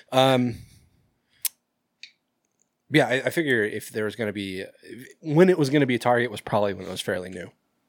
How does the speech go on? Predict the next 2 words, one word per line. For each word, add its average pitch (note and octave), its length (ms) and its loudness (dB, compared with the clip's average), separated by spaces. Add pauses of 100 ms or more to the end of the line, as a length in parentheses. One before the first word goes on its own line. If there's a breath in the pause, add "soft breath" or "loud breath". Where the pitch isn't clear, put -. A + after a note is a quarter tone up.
(460)
So, F#2+ 260 -6 (1800 loud breath)
uh, G2+ 1040 2